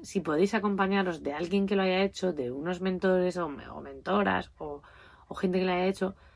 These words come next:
pues os va a ayudar también a, a quitaros parte de esos miedos, porque al final los miedos son muchas veces a cosas nuevas que nunca hemos hecho o que nunca hemos experimentado, ¿no? Y si tú tienes un sueño,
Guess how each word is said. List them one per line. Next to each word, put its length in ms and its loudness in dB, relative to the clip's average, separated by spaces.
pues 380 2
os 200 2
va 80 6
a 60 6
ayudar 440 8
también 600 0
a, 440 -2
a 600 -2
quitaros 460 4
parte 380 4
de 120 4
esos 280 0
miedos, 480 0
porque 220 -6
al 60 -4
final 420 0
los 140 -2
miedos 280 -2
son 200 -4
muchas 320 -2
veces 260 -4
a 100 -6
cosas 300 -6
nuevas 360 -2
que 140 -8
nunca 280 -6
hemos 280 -6
hecho 420 -8
o 100 -6
que 120 -2
nunca 280 -6
hemos 240 -6
experimentado, 880 -4
¿no? 120 -6
Y 160 -6
si 200 -12
tú 160 -8
tienes 340 -2
un 160 -2
sueño, 540 0